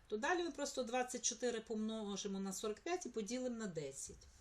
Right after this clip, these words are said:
Двадцять чотири множу на сорок п'ять. Двадцять, сто двадцять. Шістнадцять, дев'яносто шість. Тисячу вісімдесят.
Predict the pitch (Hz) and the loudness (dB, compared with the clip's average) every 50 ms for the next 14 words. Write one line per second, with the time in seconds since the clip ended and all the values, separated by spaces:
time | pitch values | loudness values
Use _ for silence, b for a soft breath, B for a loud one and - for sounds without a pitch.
0 | - - - B B B B B B B B B B B B B B - - - | -20 -20 -20 B B B B B B B B B B B B B B -20 -20 -20
1 | - - 185 185 202 226 247 240 240 240 - 226 214 - - - 214 - - 226 | -20 -16 -10 -6 0 2 2 2 2 0 -4 -8 -4 0 0 0 0 -2 -4 0
2 | 220 208 190 190 185 180 175 - 180 190 196 196 190 180 - 185 175 175 175 165 | 2 2 2 2 0 -2 -4 -4 -4 -4 -2 -2 -2 -2 -4 -4 -6 -6 -6 -4
3 | - - - 190 180 175 165 - - - - 202 220 233 254 302 339 330 - - | -4 -2 0 0 0 0 -2 -4 -6 -8 -6 -2 0 0 0 0 -2 -6 -10 -14
4 | - - - - - - - - - - - - - - - - - - - - | -14 -16 -20 -20 -20 -20 -20 -20 -20 -20 -20 -20 -20 -20 -20 -20 -20 -20 -20 -20
5 | - - B B B B B B B B - - - 160 165 170 185 190 196 202 | -20 -20 B B B B B B B B -20 -20 -14 -10 -6 -2 0 0 2 0
6 | - - - - - - 294 320 339 339 - - - - - - - - - - | 0 -2 -6 -6 -6 -6 -4 -6 -6 -8 -6 -6 -6 -6 -8 -10 -16 -12 -10 -8
7 | - - - 233 233 208 185 165 165 151 139 123 - - - - - - - - | -8 -6 -4 -4 -4 -2 -4 -4 -4 -4 -4 -6 -8 -12 -8 -8 -8 -8 -8 -12
8 | - - - - - B B B B B B B - - - - 190 185 - - | -14 -16 -16 -16 -18 B B B B B B B -8 -4 -2 -2 -2 -2 -2 -2
9 | 190 185 190 220 233 277 294 - - - - 277 277 240 214 196 196 190 196 190 | -2 -2 0 0 0 0 -2 -4 -8 -8 -8 -6 -6 -8 -4 -4 -2 -2 -2 -2
10 | 196 196 190 - - - - 190 - - - - 160 147 139 - - - - - | -4 -4 -4 -6 -8 -8 -8 -6 -2 0 0 0 0 -4 -8 -10 -10 -12 -12 -12
11 | - - - - - - - - - - - - - - - - - - - - | -10 -10 -10 -12 -14 -20 -20 -20 -20 -20 -20 -20 -20 -20 -20 -20 -20 -20 -20 -20
12 | - - - - - - - - - - - - - - - - - - - - | -20 -20 -20 -20 -20 -20 -20 -20 -20 -20 -20 -20 -20 -20 -20 -20 -20 -20 -20 -20
13 | - - - - - - - - - - - - - - - - - B B B | -20 -20 -20 -20 -20 -20 -20 -20 -20 -20 -20 -20 -20 -20 -20 -20 -20 B B B
14 | B B B - - - - - - - - - 240 233 208 - 196 - - 196 | B B B -20 -20 -20 -20 -20 -20 -20 -6 -2 0 0 0 0 -2 -2 -2 -2
15 | 190 190 185 - - 185 180 175 185 180 - - 269 269 330 349 - - | -2 -2 -4 -4 -4 -4 -4 -4 -4 -4 -4 0 2 4 4 2 0 -4